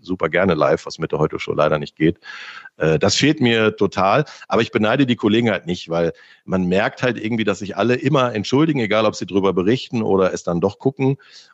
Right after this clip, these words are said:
Und dann macht's natürlich logischerweise weniger Spaß. Ich hab, glaub ich, dem Z D F schon vor, ja, vier oder fünf Jahren gesagt, dass ich da in keinem Fall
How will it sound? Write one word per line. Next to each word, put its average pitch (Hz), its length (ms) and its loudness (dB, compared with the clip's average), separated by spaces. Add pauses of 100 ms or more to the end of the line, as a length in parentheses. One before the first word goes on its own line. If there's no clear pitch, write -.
Und 95 220 0
dann 98 140 0
macht's - 260 -2
natürlich 98 320 -2
logischerweise 95 680 2
weniger 90 320 0
Spaß. 92 380 -2
Ich - 140 -4
hab, 120 200 -4
glaub 101 180 0
ich, 101 60 -4
dem 98 140 -2
Z - 180 -4
D - 60 -2
F 95 160 0
schon 95 220 -2
vor, 85 580 2 (640)
ja, 127 240 -6
vier 95 220 0
oder 87 120 2
fünf 87 260 -2
Jahren 92 220 0
gesagt, 90 300 -2
dass 85 160 -2
ich - 160 -12
da 85 380 2
in - 240 -6
keinem 95 400 0
Fall 85 520 0